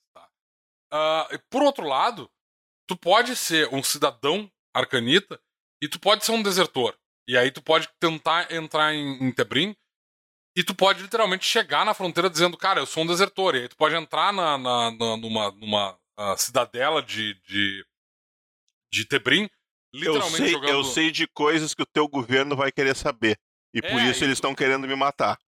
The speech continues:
Speaker 1: E, tipo assim, tu vai entrar dentro do troço, assim, quando tu, alguém te gritar alto, tu já tá largando teu equipamento, assim, nas tuas armas e tudo mais, e diz assim, "Eu sou um desertor, eu tô tentando entrar aqui." E esse cara, ele vai ser preso pra ser investigado, e vai ser et cetera, et cetera. Ou seja,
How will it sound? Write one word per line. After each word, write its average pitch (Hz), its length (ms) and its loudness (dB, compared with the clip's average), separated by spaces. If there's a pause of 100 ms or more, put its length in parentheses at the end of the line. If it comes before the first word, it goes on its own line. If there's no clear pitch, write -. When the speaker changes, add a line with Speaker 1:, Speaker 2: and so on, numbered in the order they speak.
Speaker 1:
E, 151 120 0
tipo 196 220 0
assim, 170 400 0
tu - 80 -20
vai 151 220 0
entrar 185 380 0
dentro 202 180 -2
do 170 100 -12
troço, 175 340 0
assim, 165 220 0
quando 139 220 0
tu, 131 200 -4
alguém 135 320 0
te 185 160 -4
gritar 156 300 -2
alto, 147 460 0
tu - 100 -18
já 143 140 2
tá 170 100 -2
largando 170 340 -2
teu 180 120 0
equipamento, 165 560 -2
assim, 139 160 -4
nas 120 200 2
tuas 135 300 0
armas 151 300 0
e - 120 -20
tudo 147 120 -6
mais, 175 160 4
e - 60 -4
diz 175 40 -8
assim, 175 160 -2
"Eu 175 80 4
sou 196 180 -2
um 214 40 -6
desertor, 208 520 0
eu 190 60 0
tô 156 100 -10
tentando 165 400 0
entrar 180 220 0
aqui." 185 260 -2 (580)
E 190 180 -2
esse 208 280 0
cara, 160 300 0
ele 165 100 -4
vai 156 160 0
ser 127 200 -2 (100)
preso 147 400 0
pra 214 160 2
ser - 160 2
investigado, 127 720 0
e 139 40 -14
vai 113 180 0
ser 127 400 2
et 113 100 -12
cetera, 139 240 2
et 170 100 -12
cetera. 135 300 0
Ou 117 60 -14
seja, 117 340 0